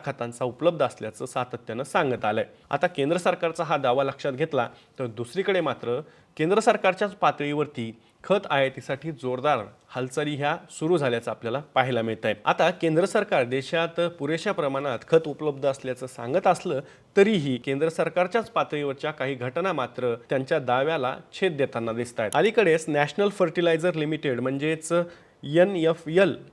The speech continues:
या कंपनीनं, जी केंद्र सरकारची खत निर्मिती कंपनी आहे, या कंपनीनं वीस लाख टन युरियाच्या आयातीसाठी निविदा काढलेली आहे. यापूर्वीसुद्धा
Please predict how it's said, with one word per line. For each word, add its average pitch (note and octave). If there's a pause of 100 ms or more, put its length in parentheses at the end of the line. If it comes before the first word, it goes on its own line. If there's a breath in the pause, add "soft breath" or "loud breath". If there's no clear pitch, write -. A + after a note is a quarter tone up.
या D#3+
कंपनीनं, D3
जी D3
केंद्र C#3
सरकारची C#3+
खत C#3+
निर्मिती B2
कंपनी C3
आहे, D#3+ (360 loud breath)
या F3
कंपनीनं D3+
वीस C3+
लाख D3+
टन D3
युरियाच्या C3+ (100)
आयातीसाठी C#3+
निविदा C#3+
काढलेली A#2+
आहे. A2+ (500)
यापूर्वीसुद्धा C#3+